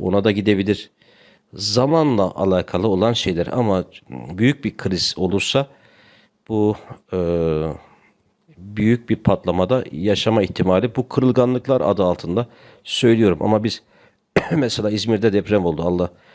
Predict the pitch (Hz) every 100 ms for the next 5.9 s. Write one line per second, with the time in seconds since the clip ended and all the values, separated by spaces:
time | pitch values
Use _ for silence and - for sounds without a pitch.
0 | - - _ - 110 90 87 85 90 92
1 | 92 90 87 82 85 85 85 87 85 107
2 | 95 82 - 80 87 85 82 82 85 95
3 | 92 85 82 90 107 113 120 107 104 101
4 | 101 92 92 87 - 98 110 120 110 107
5 | 101 110 113 107 120 85 95 143